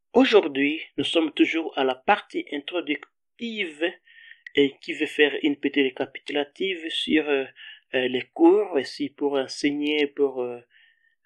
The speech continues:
euh, aussi, euh, faire, euh, é-, évaluer, analyser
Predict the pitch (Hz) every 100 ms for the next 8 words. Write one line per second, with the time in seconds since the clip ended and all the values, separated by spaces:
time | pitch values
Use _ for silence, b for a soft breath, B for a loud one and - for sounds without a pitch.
0 | - 113 113 87 117 117 - 135 123 117
1 | 110 104 - - - b b _ _ -
2 | - 147 127 120 120 113 - _ b b
3 | b _ - 117 113 143 165 156 147 143
4 | 143 139 139 143 147 135 127 127 131 131
5 | 131